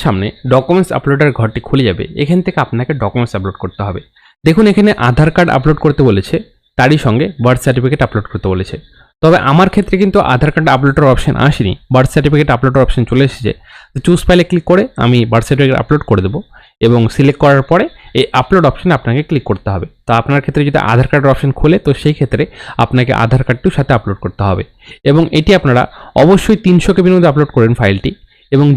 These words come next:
জেপিজি, জেপিইজি এবং পিডিএফ ফরম্যাটে আপনি আপলোড করতে পারেন। এখানে দেখুন ক্রাইটেরিয়া বলে দেওয়া রয়েছে, তো আপনারা ফাইল সিলেক্ট করে আপলোড করে দেবেন। তারপরে আপনাকে এই চেকবক্সে ক্লিক করে দিতে হবে। দেখুন এখানে কনফার্মেশন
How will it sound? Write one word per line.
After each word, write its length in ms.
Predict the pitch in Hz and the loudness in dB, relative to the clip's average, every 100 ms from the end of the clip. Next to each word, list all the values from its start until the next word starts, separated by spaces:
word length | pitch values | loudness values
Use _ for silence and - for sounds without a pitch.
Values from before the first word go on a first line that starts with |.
| 117 | 2
জেপিজি, 480 | 151 - 151 139 190 - - 117 | 0 2 -2 0 -4 -4 -8 2
জেপিইজি 600 | 139 143 196 185 131 127 143 | 2 2 -2 0 0 2 2
এবং 120 | 165 156 | 0 2
পিডিএফ 280 | 147 131 147 | 0 2 2
ফরম্যাটে 280 | - 120 165 185 | 2 2 2 2
আপনি 100 | 170 135 | 0 2
আপলোড 200 | 110 - | 0 -2
করতে 180 | 101 - | -6 -6
পারেন। 160 | 95 98 120 - | -6 -8 -8 -4
এখানে 180 | 120 120 | -2 0
দেখুন 140 | 135 170 | 0 0
ক্রাইটেরিয়া 380 | 110 110 123 117 113 | 0 0 0 0 2
বলে 120 | 131 | 0
দেওয়া 140 | 117 92 | 0 0
রয়েছে, 220 | 95 - - _ - _ | -4 -6 -14 _ -20 _
তো 60 | 113 | -4
আপনারা 280 | 110 120 120 120 - - | -2 0 2 0 -4 -10
ফাইল 180 | - 120 117 | -2 0 0
সিলেক্ট 240 | 131 135 - | -2 -2 -2
করে 100 | 127 135 | -2 0
আপলোড 200 | 127 101 | -2 -2
করে 100 | 98 95 | -4 -2
দেবেন। 160 | 90 - _ _ _ - | -4 -8 _ _ _ -4
তারপরে 240 | 120 135 170 | -2 2 2
আপনাকে 240 | 160 165 165 - | 2 0 0 0
এই 80 | 143 | 0
চেকবক্সে 400 | 139 127 135 - 139 | 0 0 -2 -2 -2
ক্লিক 140 | 127 - | -2 0
করে 100 | 123 | 0
দিতে 140 | 117 113 | 0 0
হবে। 140 | 113 - - _ 139 | 0 -2 -6 _ -2
দেখুন 160 | 135 170 | 2 4
এখানে 180 | 160 160 - | 4 2 2
কনফার্মেশন 460 | 143 131 147 139 151 | 0 2 2 2 0